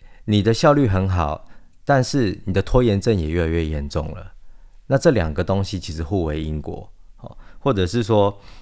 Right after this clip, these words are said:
替别人操心他们分内的事，你太闲了吗？哦，因为有很多的，我听过很多不同领域的朋友，他们都会抱怨自己的公司，说：“我上司真的太笨了，为什么不怎么怎么怎么做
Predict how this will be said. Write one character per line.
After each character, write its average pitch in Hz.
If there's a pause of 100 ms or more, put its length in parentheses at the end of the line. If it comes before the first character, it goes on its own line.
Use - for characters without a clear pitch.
(200)
替 175
别 101
人 98
操 107
心 107
他 110
们 95
分 98
内 92
的 80
事， -
你 85
太 104
闲 73
了 71
吗？ 71 (120)
哦， - (300)
因 147
为 156
有 135
很 101
多 113
的， 104 (280)
我 95
听 127
过 139
很 101
多 104
不 110
同 90
领 87
域 98
的 85
朋 80
友， 82
他 98
们 98
都 98
会 95
抱 92
怨 90
自 92
己 82
的 76
公 80
司， 78 (320)
说 131 (420)
：“我 127
上 214
司 196
真 196
的 175
太 175
笨 156
了， 92
为 220
什 151
么 110
不 -
怎 -
么 90
怎 90
么 87
怎 87
么 82
做 113